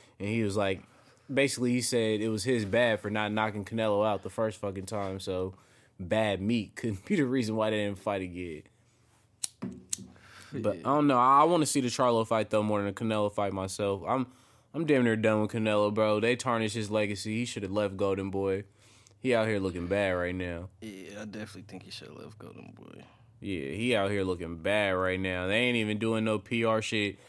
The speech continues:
Speaker 1: I, when the last time you niggas seen a Dos Ek-, or, uh, a Tecate commercial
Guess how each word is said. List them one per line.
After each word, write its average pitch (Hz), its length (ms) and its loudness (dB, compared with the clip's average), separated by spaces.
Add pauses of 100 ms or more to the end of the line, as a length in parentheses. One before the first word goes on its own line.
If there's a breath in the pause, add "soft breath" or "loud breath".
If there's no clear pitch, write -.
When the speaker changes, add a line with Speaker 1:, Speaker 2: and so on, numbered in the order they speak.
(260 loud breath)
Speaker 1:
I, 113 180 -2
when 165 160 0
the 196 60 2
last 170 280 4
time 165 180 0
you 175 100 0
niggas 143 200 0
seen 143 160 0
a 123 60 0
Dos 135 260 2
Ek-, 139 340 -2
or, 117 340 -2 (120)
uh, 110 420 0 (440 soft breath)
a 120 60 -2
Tecate 135 500 -2
commercial 104 560 -2